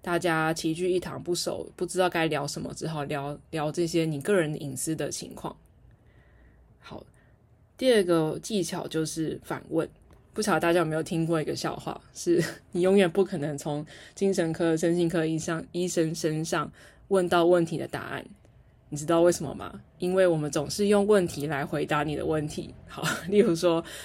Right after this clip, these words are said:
如果你问一个医生说：“哎，医生，你结婚了吗？”这时候医生大多数都会回问你说：“你为什么想问这个问题？” <laughs> 好，大家知道我意思，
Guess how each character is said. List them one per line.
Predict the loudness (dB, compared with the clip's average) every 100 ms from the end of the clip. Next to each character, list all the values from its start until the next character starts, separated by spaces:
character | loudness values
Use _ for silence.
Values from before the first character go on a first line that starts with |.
| -4 4
如 | 6
果 | 8
你 | 8
问 | 6
一 | 6
个 |
医 | 4 2
生 | 2 0
说 | 2
：“哎， | 0 -2 -12 -10
医 | -4
生， | 2 2 0 -10 -8
你 | -4
结 | 0 2
婚 | 2
了 | 0
吗？” | -2 -6 -12 -20 -20 -20 -20 -4
这 | 4 6
时 |
候 | 8 6
医 |
生 | 6 2 2
大 | 4 4
多 | 4 4
数 | 2 0
都 | 0
会 | 0
回 | -2 -4 -2
问 | -2 -2
你 | -6
说 | -6 -6 -8 -10 -18 _ _ -20 -10
：“你 | -2
为 | 0
什 | 0
么 | -4
想 | -6 -6
问 | -4
这 | -4
个 | -2
问 | -2 -4
题？” | -4 -6 -8 -14
<laughs> | -10
好， | -4 -4 -6 -14 -14 -10 -8 0
大 | 4
家 | 4
知 | 4
道 | 4 4
我 | 2
意 | 0
思， | -2 -2